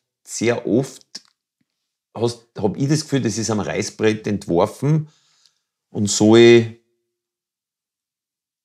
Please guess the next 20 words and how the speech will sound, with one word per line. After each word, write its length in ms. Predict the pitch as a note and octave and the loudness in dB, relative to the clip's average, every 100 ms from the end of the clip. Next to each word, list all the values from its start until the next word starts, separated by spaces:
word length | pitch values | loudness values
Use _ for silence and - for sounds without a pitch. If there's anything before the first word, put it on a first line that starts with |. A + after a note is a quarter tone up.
| _ _ | _ _
äh, 540 | G#2 F#2+ F#2 F#2 F#2 F#2 D#2 _ _ _ _ _ _ _ _ | 2 4 4 4 2 0 -4 _ _ _ _ _ _ _ _
soll 320 | - A2 A#2 A2+ | -4 4 6 6
ungefähr 380 | B2 B2 A2 | 4 2 2
das 240 | G2 G2 G2+ | 2 2 2
nachmachen. 600 | F2+ F#2 E2 D2+ - D#2 _ _ _ _ - | 2 0 -2 -6 -10 -18 _ _ _ _ -2
Da 120 | F#2+ | 2
hat's 180 | B2 - | 2 2
schon 100 | A2+ | 2
einmal 180 | G#2 G2+ | 4 2
einen 100 | G2+ | 2
erfolgreichen 600 | F#2 A#2 A#2 G2+ F2+ F#2+ | 0 0 2 2 0 -2
Film 200 | A#2+ A#2 | -2 0
gegeben 360 | G2+ A2 B2+ | 2 2 2
und 200 | F2 G2 | 0 0
den 140 | G2+ G2+ | 0 2
macht 280 | F#2+ G2+ | 2 2
er 60 | G2+ | 0
ein 60 | F#2+ | -2
bisschen 240 | F#2 E2+ | -4 -2
nach. 380 | E2+ B2 C3+ | 2 2 2